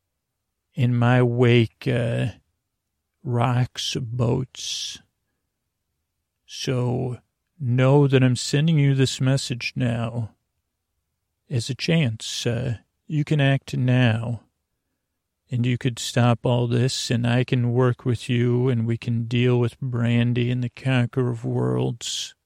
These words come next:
We can deal with them together. Be probably a lot easier if we're all working together. And, uh, you know, you probably won't see my furrowed brow. You won't feel my wake. Uh, but I tell you this, uh,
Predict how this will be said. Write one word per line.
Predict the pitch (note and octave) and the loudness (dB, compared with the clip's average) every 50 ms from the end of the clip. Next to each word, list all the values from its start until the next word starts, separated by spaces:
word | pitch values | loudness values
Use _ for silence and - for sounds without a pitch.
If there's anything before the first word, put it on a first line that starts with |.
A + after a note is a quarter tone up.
| _ _ _ _ _ _ _ _ _ _ _ _ _ _ _ _ _ _ _ _ _ _ _ _ _ _ _ _ | _ _ _ _ _ _ _ _ _ _ _ _ _ _ _ _ _ _ _ _ _ _ _ _ _ _ _ _
We | - B2 A#2+ | -4 -4 -2
can | - - A#2+ A#2+ | 0 2 2 4
deal | A#2+ B2+ B2+ B2 | 6 6 8 8
with | A#2+ A2+ - | 6 4 4
them | - B2+ A#2 A2+ | 2 2 2 2
together. | - C3 A#2 B2 B2 B2 B2+ A#2+ - C3+ B2+ C#3 C#3 - _ _ _ - D3 C3+ B2 | 0 -2 2 4 6 6 6 6 4 4 4 2 0 -4 _ _ _ -8 -6 -4 0
Be | B2 B2+ A#2+ | 0 0 0
probably | - - B2+ B2 A#2+ A#2+ B2 B2 B2 | 0 -2 -2 0 0 0 0 0 0
a | A#2 A#2 | 0 0
lot | B2 A#2+ A#2+ A#2 A#2 | 0 0 0 0 -2
easier | B2+ B2 B2 B2 A#2+ - - C3 B2 A#2 B2 B2+ C#3 C#3+ | 0 0 2 2 0 0 0 0 2 2 2 2 2 0
if | C3+ A#2+ - - | 0 -2 0 2
we're | B2 A#2 | 2 4
all | A#2 B2 A#2+ A#2 | 6 6 4 4
working | A#2 A#2+ A#2+ A#2+ A#2+ - - B2 A2+ A2+ A2+ | 4 2 2 0 0 -2 -2 -2 -2 -2 -4
together. | - B2+ B2 B2 B2 A#2+ B2 B2 A#2+ B2 B2+ C#3 C#3 C3 _ _ _ _ _ _ _ _ _ _ _ _ _ _ _ _ _ _ _ _ _ _ _ _ _ _ _ _ _ _ _ _ _ _ _ _ _ | -6 -6 -4 -2 -2 0 0 0 0 0 0 0 -2 -4 _ _ _ _ _ _ _ _ _ _ _ _ _ _ _ _ _ _ _ _ _ _ _ _ _ _ _ _ _ _ _ _ _ _ _ _ _
And, | - B2 A#2+ A#2 A#2 A2+ A2+ A#2 A2+ A#2 A#2 B2 C3 | 0 2 2 4 4 2 2 2 0 0 -2 -2 -2
uh, | C3 B2 A#2+ A#2 A#2+ B2 C3+ B2+ - _ _ | 0 0 2 2 2 2 0 0 -2 _ _
you | - D#3+ D#3 | -4 -2 0
know, | E3+ E3+ | 2 2
you | C3+ C3+ C#3 | 2 2 0
probably | - - C#3 B2+ C3 C3+ C#3 C3+ | 0 2 2 4 4 4 4 4
won't | C3+ C#3 D3 C#3+ - | 4 4 2 2 0
see | - - - C#3+ | -2 0 0 2
my | C3 B2+ A#2+ A#2 | 4 4 4 2
furrowed | A2 - - B2+ A#2 A#2 A#2+ A#2 A#2 A#2 | 2 0 0 0 0 0 0 -2 -2 -2
brow. | B2 A#2+ A#2 A#2 A#2+ A#2+ A#2+ | -2 -2 0 0 0 -2 -2
You | A#2+ B2 C3 C3 | -2 -2 0 2
won't | C3+ C#3+ D#3 E3 D3+ C#3+ | 2 2 2 0 -2 -8
feel | - - - C3+ C3 B2+ B2 A#2 | -12 -8 -4 -2 0 2 2 0
my | A#2+ B2 B2 A#2 | 0 0 0 0
wake. | A2+ B2 B2 B2 A#2+ A#2+ A#2 - - C3 | 0 0 0 0 -2 -2 -4 -4 -2 -2
Uh, | A#2+ B2 | -2 -2
but | B2 A#2+ C#3 B2+ | -2 -2 0 2
I | C#3 D3 | 2 2
tell | C#3 - - E3 D#3+ D#3+ | 2 2 2 2 4 4
you | D#3 | 4
this, | C#3 C#3+ C#3+ A#2 G2+ - - - - - - | 4 2 2 2 0 -4 -6 -8 -8 -8 -6
uh, | D3 D3 | -8 -8